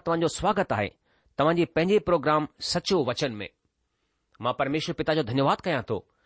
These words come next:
جنهن اسان کي سٺو موقعو ڏنو آهي ته اسان ملي ڪري پرميشور جي سچي ۽ جيئري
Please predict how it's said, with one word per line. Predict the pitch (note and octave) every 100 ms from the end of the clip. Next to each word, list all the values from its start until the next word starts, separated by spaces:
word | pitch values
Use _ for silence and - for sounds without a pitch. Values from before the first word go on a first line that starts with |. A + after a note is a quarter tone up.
| _ _ _ -
جنهن | D3+
اسان | D#3 F3
کي | E3+
سٺو | E3 D#3+ F#3
موقعو | D3 - G3
ڏنو | F#3 F#3+
آهي | E3+ F#3 F#3+ - _ _
ته | D#3+
اسان | F3 C#3+
ملي | E3+ G#3
ڪري | F#3+ F#3+ -
پرميشور | E3 E3+ G3 G#3 F3
جي | D3+
سچي ۽ | - - G#3 G3 - D3
جيئري | C#3+ F#3+